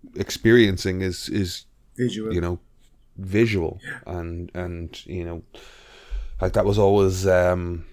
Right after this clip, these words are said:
Speaker 1: Steve Ditko's argument, you know, and even, even Bill Finger,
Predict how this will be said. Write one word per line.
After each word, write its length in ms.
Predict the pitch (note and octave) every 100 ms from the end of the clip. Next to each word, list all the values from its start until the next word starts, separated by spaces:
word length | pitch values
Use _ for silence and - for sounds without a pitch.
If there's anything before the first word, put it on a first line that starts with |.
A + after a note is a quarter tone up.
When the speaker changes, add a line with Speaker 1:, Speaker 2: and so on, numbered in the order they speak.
| - - - - - - - - -
Speaker 1:
Steve 320 | - - G#2+
Ditko's 640 | F#2+ A#2 - G2+ F#2 - - _ _ _ _ _ _
argument, 640 | - G2 F#2+ F#2+ F#2 - - _ _ _ _ _ _ _ _ _
you 100 | F#2+
know, 60 |
and 80 | G2+
even, 160 | A2+ A#2+
even 300 | A#2+ A2 G2+
Bill 260 | F#2 G#2+ F#2+
Finger, 360 | - C3+ -